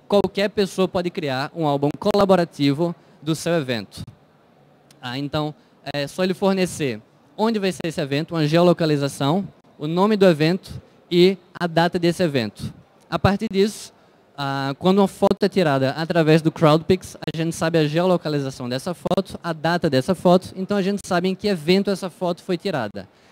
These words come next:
Então assim a gente consegue organizar todas as fotos tiradas no evento em um único álbum. Nada mais de ficar procurando fotos por aí pela internet. Como é que a gente consegue fazer isso?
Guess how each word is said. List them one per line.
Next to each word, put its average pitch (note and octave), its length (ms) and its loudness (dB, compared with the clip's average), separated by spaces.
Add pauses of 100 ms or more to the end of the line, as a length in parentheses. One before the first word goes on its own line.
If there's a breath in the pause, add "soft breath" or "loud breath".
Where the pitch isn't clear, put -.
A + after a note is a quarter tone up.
Então D#3+ 220 2
assim D#3+ 160 0
a E3 40 2
gente F3 200 -4
consegue E3 360 -4
organizar D#3 520 -6 (400 soft breath)
todas A3 240 6
as G3 160 -4
fotos F3 240 -6
tiradas D3 560 -6
no F#3 200 2
evento D3+ 360 -2
em F#3 160 0
um F#3+ 100 6
único G#3 300 6
álbum. G#2 360 2 (320)
Nada F3 320 -4
mais D#3+ 160 -2
de D#3 60 -10
ficar D#3+ 180 -2
procurando D#3+ 460 -4
fotos D3+ 340 0
por E3 160 -2
aí C#3+ 100 0
pela D3 200 2
internet. D3 680 -6 (380 soft breath)
Como F#3 160 4
é G3+ 80 6
que G#3 60 4
a G3 40 6
gente F#3 160 2
consegue E3+ 340 0
fazer E3 260 4
isso? - 340 0